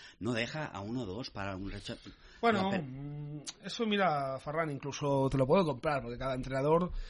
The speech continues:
Speaker 2: si, si así ha garantizado más diferen-, más, más efectividad defensiva, porque últimamente sí que es verdad que no, no nos han metido el gol en el córner, eh, lo doy por bueno.
Speaker 1: Bueno,
Speaker 2: Eso lo
Speaker 1: pero
Speaker 2: doy
Speaker 1: la
Speaker 2: por bueno.
Speaker 1: pelota después rechazada por nosotros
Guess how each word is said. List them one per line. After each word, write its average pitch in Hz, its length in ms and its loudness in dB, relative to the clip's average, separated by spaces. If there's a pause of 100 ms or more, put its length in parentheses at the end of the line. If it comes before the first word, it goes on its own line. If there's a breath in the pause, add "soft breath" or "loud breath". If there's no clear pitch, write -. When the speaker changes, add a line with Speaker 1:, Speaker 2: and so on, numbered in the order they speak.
(100)
Speaker 2:
si, - 220 -4
si - 120 0
así 220 220 4
ha 220 60 10
garantizado 202 500 8
más 165 160 0
diferen-, 160 380 0 (100)
más, 160 560 2
más 147 240 -2
efectividad 143 380 0
defensiva, 135 480 0
porque 147 140 -4
últimamente 135 360 -2
sí 127 60 -10
que 135 80 -6
es 127 60 -8
verdad 123 180 -6
que 131 80 -6
no, 131 200 -6 (640 loud breath)
no 143 120 -4
nos 139 180 -2
han 139 80 -2
metido 135 220 -2
el 135 60 -2
gol 135 160 -2
en 131 100 -2
el 131 100 -2
córner, 185 480 2
eh, 110 400 -6
lo 131 100 -2
doy 147 140 2
por 131 160 -4
bueno. 123 280 0 (180)
Speaker 1:
Bueno, 82 160 -8
Speaker 2:
Eso 110 120 -4
lo 127 60 -6
Speaker 1:
pero 101 120 0
Speaker 2:
doy 101 60 2
Speaker 1:
la 101 80 2
Speaker 2:
por 98 60 -4
bueno. 101 160 -2
Speaker 1:
pelota 104 180 -2
después 107 300 -4
rechazada 107 540 -4
por 107 180 -8
nosotros 123 500 0